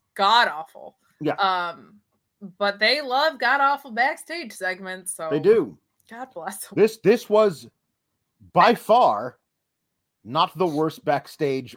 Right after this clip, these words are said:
Speaker 1: Not even
Speaker 2: backstage
Speaker 1: close.
Speaker 2: segment on the show.
Speaker 1: Which
Speaker 2: So
Speaker 1: is so sad.
Speaker 2: Which is just, yeah. So it's the one, it's the, the deal is that, um,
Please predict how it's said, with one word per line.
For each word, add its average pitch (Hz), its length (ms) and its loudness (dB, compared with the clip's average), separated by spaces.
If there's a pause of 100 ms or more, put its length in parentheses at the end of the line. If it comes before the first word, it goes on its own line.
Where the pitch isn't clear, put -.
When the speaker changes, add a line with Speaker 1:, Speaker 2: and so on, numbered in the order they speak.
(140)
Speaker 1:
Not 311 260 4
even 240 200 -6
Speaker 2:
backstage 170 320 -2
Speaker 1:
close. 302 800 2
Speaker 2:
segment 139 460 -4
on 143 160 -4
the 117 40 -10
show. 117 280 -8 (480)
Speaker 1:
Which 254 100 -6 (100)
Speaker 2:
So 339 60 -8
Speaker 1:
is 311 120 -10
so 392 360 -4
sad. 320 640 -2
Speaker 2:
Which 196 240 0
is 190 160 -2
just, 170 340 -2
yeah. 135 300 -2
So 185 180 -6
it's 202 120 0
the 247 40 -6
one, 247 220 -4
it's 208 160 -10
the, 226 180 -12
the 202 140 -8
deal 220 240 -2
is 180 160 -4
that, 156 220 -4 (100)
um, 127 460 -4